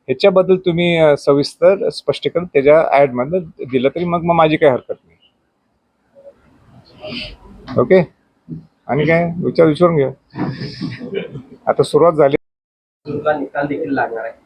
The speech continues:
Speaker 2: संभाजीराजे म्हणून तुमच्यासाठी हा शिवराज्याभिषेक सोहळा किती महत्त्वाचा आहे?
Speaker 1: नाही, मी राजकारण आणि हा सोहळा केव्हा, मी केव्हाही मिक्स केलेला नाही आणि करणार सुद्धा नाही. चार तारीख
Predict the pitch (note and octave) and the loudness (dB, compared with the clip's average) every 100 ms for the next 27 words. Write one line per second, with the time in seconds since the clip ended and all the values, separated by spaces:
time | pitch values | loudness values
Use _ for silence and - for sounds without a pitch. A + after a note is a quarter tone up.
0 | _ _ _ D3+ D#3+ F3+ F#3 D#3 - D#3+ | _ _ _ -4 0 0 0 -6 -8 -14
1 | F3 C#3+ C3+ C#3+ - D#3 C#3 D3+ F#3 - | -18 -16 -16 -16 -16 -16 -4 -2 -2 -4
2 | - D3 D3+ C#3+ - - - C#3+ - C#3+ | -16 -8 -4 -4 -6 -12 -16 -20 -12 -8
3 | - - D3 C3 - - - _ - _ | -10 -12 -16 -16 -16 -18 -20 _ -20 _
4 | F#3+ G3 F#3 C#3 C#3 - F3+ E3+ A#2+ - | 2 4 6 4 2 2 2 2 0 -8
5 | _ _ _ _ _ _ _ _ C3+ D3 | _ _ _ _ _ _ _ _ -2 0
6 | E3 E3 E3+ E3 D3+ D#3+ D#3+ D#3 D3+ D#3 | 2 2 2 2 4 4 2 2 2 2
7 | D#3 - C#3+ C#3+ D3+ C#3 C#3 - - A#2+ | -4 0 2 4 2 -2 -6 -6 -4 -2
8 | A2+ G#2+ - - E3+ - E3 D#3+ C3 B2+ | -2 -4 -8 -6 -4 0 2 2 0 -2
9 | G#2+ G2 - _ _ _ _ - D#3 D#3 | -2 -4 -10 _ _ _ _ 0 2 4
10 | E3+ E3 | 2 0